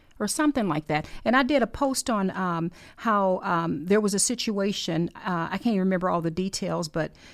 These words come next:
um, two people that I'm pretty close to were just going at it all the time, left and right. And I always found myself in the middle trying to solve it. And then I would end up getting upset, getting mad.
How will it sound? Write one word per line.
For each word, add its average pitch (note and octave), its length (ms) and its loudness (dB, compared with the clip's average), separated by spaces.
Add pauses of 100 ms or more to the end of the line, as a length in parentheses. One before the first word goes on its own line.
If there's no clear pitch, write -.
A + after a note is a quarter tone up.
(200)
um, - 580 -4
two C#4+ 160 6
people A#3 300 2
that F#3+ 120 4
I'm F3+ 80 2
pretty F#3 220 -2
close F#3+ 340 -2
to F#3+ 120 -2
were F3+ 120 0
just D#3+ 260 -2
going G#3 380 4
at F3 200 4
it - 200 -2
all G3+ 220 4
the G3 80 -2
time, F#3+ 300 2
left F3+ 260 -2
and F3 80 2
right. F3 160 2
And E3 100 4
I E3+ 40 2
always G#3 340 2
found F#3+ 220 2
myself F3+ 380 -2
in F3 100 2
the E3 60 2
middle F3+ 240 2
trying F3+ 320 -2
to E3+ 200 -2
solve E3 400 0
it. - 160 -12 (320)
And F#3 160 6
then G3 280 4
I A#3 140 6
would F4 160 4
end G3 160 4
up F#3 100 -2
getting F#3 220 2
upset, - 460 0
getting F3+ 240 0
mad. C4 360 2